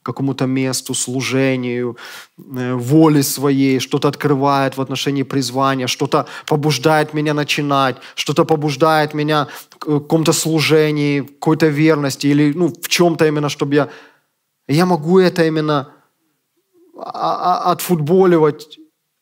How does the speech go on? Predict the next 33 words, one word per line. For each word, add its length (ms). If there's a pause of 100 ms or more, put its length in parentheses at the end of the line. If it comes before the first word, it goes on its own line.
(140)
но 120
в 100
то 120
же 140
время 320
я 140
мо-, 200
я 120
покоряюсь 580
ч-, 180 (120)
чему-то 380
другому, 640 (680)
своим 300
желаниям, 760
своим 280
плоти, 500
какими-то 400
пох-, 440
ну, 160
больше, 540
чем, 300 (120)
а 60
Бог 260
ко 100
мне 140
стучит 520
именно. 260
Я... 180 (220)
Можно 200
сказать: 280
«Да 60
я 280 (220)
там, 240